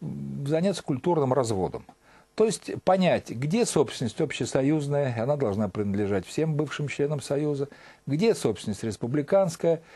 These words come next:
а, где как, чья какая доля государственных, э, долгов перед другими странами. Ну вот это все должно было культурный развод про-, пройти, да? Кому должна принадлежать армия, да, вот эти вот их,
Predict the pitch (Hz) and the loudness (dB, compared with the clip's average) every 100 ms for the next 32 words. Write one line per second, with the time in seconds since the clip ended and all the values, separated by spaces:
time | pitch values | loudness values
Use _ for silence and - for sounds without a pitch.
0 | - - - 123 135 135 135 151 160 233 | -20 -10 0 2 4 2 2 0 2 2
1 | - 127 - - 214 233 - 160 180 156 | 2 -2 -4 0 4 4 4 4 4 4
2 | 135 147 139 120 110 107 - - 113 113 | 4 6 6 6 4 0 -4 -10 -12 -4
3 | 131 - 131 123 107 113 110 104 - - | -2 0 2 2 2 -2 0 0 -4 -8
4 | 98 101 98 98 120 120 113 113 - - | -6 -4 -4 0 2 2 2 0 0 -6
5 | 101 104 98 98 101 98 107 - 196 214 | -4 -2 -2 0 0 0 -2 2 4 4
6 | 196 180 170 - - - - 269 254 247 | 4 0 -2 -8 -20 -8 0 2 2 2
7 | 214 - 196 190 160 185 165 160 170 160 | 2 2 4 4 4 2 2 2 0 -2
8 | - 226 214 196 170 151 147 147 143 143 | 0 2 4 4 2 2 2 4 4 2
9 | 113 104 95 85 101 90 80 60 67 185 | 2 0 0 0 0 0 0 -4 -2 -2
10 | 202 _ - - _ _ _ - 208 247 | -2 _ -20 -20 _ _ _ 2 4 6
11 | 165 127 123 101 117 107 107 101 92 175 | 6 4 2 2 0 0 0 0 2 4
12 | 208 196 180 175 165 151 151 208 202 123 | 6 6 6 4 2 2 2 2 0 0
13 | 120 - - - 107 107 95 87 82 92 | -2 -4 -14 -8 -8 -6 -6 -6 -6 -8
14 | - | -8